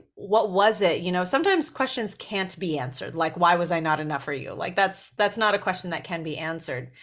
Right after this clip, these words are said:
Sometimes it's compatibility. But, like, getting it all out there and asking questions, like, maybe this will take a few weeks.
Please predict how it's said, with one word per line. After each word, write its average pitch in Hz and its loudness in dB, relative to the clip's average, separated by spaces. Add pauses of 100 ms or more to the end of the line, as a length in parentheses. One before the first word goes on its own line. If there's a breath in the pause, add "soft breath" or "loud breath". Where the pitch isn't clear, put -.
(180 loud breath)
Sometimes 180 -2
it's - -8
compatibility. 165 -2 (420 soft breath)
But, 202 2
like, 190 2
getting 285 4
it 262 4
all 208 8
out 175 4
there 160 0
and 208 -4
asking 214 -2
questions, 214 -2
like, 202 0
maybe 247 2
this 311 0
will 269 2
take 226 -2
a 269 0
few 233 -8
weeks. - -8